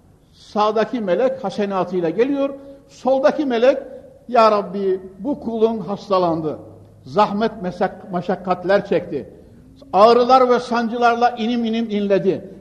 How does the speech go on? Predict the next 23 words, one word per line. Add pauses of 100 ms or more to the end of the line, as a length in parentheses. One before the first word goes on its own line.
Yerine
göre
bıçağın
altında
ameliyat
oldu. (220)
Çok
telaşlı
günler
geçirdi. (340)
"Müsaade
edersen (280)
bu
seyyiatı
yazılı
evrakı
rahmet
deryağına
atıvereceğim
ben." (3250)
Hadis-i
şerifte
müjdeler,